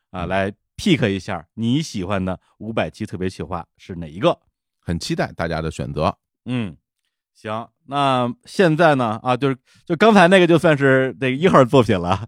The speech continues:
Speaker 2: 那，哦，那个就算一号作品了啊。
Speaker 1: <laughs> 一号作品了啊。
Speaker 2: 哦，这作品里边主要的这个是你呀，这个，这个里边。
Speaker 1: <laughs> 是。
Speaker 2: <laughs> 好家伙。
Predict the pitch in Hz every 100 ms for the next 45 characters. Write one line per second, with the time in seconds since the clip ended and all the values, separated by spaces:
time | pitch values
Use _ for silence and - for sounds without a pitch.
0 | _ 170 147 175 202 160 147 147 151 143
1 | 131 120 107 87 98 - 104 101 196 151
2 | - 151 131 131 156 143 101 107 202 180
3 | 185 190 175 165 170 120 127 196 170 160
4 | 147 131 160 147 131 95 67 76 165 214
5 | - 180 135 277 392 370 - 185 - 247
6 | 339 440 330 466 427 - 453 349 - -
7 | - _ _ - 196 160 113 311 _ -
8 | 339 165 165 349 370 - 370 - _ _
9 | _ - 120 - - - 185 - 269